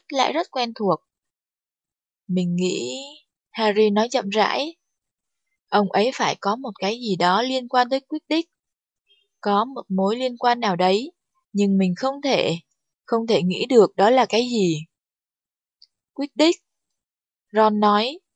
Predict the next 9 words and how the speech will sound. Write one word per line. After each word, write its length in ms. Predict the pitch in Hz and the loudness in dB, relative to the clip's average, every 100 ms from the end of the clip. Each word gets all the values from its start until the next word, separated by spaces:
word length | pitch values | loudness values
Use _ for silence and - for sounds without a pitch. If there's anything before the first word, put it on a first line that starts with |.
| _ _ _ _ _ _ _ _ _ _ | _ _ _ _ _ _ _ _ _ _
"Không 200 | 254 254 | -2 0
phải 220 | 247 170 156 | 2 2 4
cậu 180 | 170 | 0
đang 240 | - 214 220 | 2 0 2
nói 200 | 214 247 | 2 4
về 140 | 240 170 | 2 2
Gogovic 580 | 220 214 226 220 294 285 | 2 4 2 2 0 -2
đấy 120 | 285 | -4
chứ?" 320 | - 269 330 | -2 -2 -4